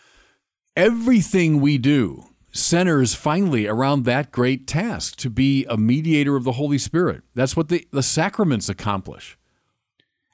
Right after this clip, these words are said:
I used to tell the students at, uh, Mundelein when I was rector, you know, they'll, they'll call you father when you're a priest, and that's right, because you're a, you're a mediator of spiritual life, right? A, a father's a life giver. Well,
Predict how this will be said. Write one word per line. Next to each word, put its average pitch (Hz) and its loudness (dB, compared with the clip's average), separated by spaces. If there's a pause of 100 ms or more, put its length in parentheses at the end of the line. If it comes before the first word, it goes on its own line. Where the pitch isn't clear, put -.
I 139 0
used 147 -2
to - -12
tell 156 2
the 120 -2
students 139 0
at, 101 -2
uh, 101 0
Mundelein 104 0
when 90 -4
I 87 -6
was 87 -6
rector, 98 -4
you 85 -8
know, 87 -6
they'll, 90 -6
they'll 117 -2
call 156 0
you 160 0
father 151 -4
when 104 0
you're 98 0
a 87 -4
priest, 113 -4
and 113 -2
that's - -6 (400)
right, 131 -4
because 110 -2 (320)
you're 156 0
a, 131 0 (580)
you're 147 0
a 135 2
mediator 127 0
of 110 -6
spiritual 151 0
life, 123 -2 (600)
right? 131 -4
A, 113 -10 (100)
a 113 -2
father's 156 0
a 127 2
life 135 0
giver. 82 -4
Well, 127 -4